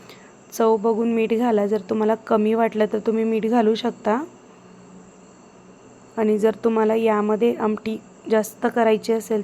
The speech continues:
तर एक्स्ट्रा वरून गरम पाणी घाला, थंड पाणी नाही घालायचं.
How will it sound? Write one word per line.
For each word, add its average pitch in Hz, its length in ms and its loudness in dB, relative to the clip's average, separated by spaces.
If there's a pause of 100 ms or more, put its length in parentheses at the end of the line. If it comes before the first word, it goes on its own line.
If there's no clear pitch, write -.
तर 233 200 0
एक्स्ट्रा 226 460 0
वरून 214 360 0
गरम 220 320 0
पाणी 214 320 0
घाला, 208 320 -4 (520)
थंड 214 240 2
पाणी 214 320 2
नाही 214 200 0
घालायचं. 214 600 -4